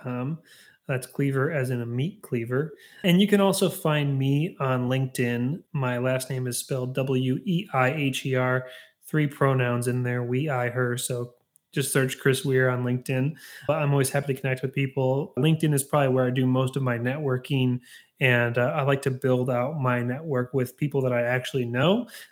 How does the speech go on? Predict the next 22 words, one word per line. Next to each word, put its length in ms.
and 200
not 180
just 240
build 180
up 180
numbers. 520
So 540
feel 180
free 340
to, 240
uh, 140
connect 360
and 100
shoot 160
a 40
message 380
there 180
if 180
you're, 420
if 160
you're 100
interested. 440